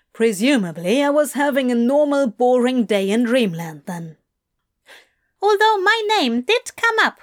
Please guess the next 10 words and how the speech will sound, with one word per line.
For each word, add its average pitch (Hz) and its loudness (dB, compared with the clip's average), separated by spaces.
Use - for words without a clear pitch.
once 226 -2
or 214 -4
twice. - -4
Or 453 2
something 453 -2
like 311 -2
it." - -18
"Ah, 254 0
I 214 2
see." 156 -8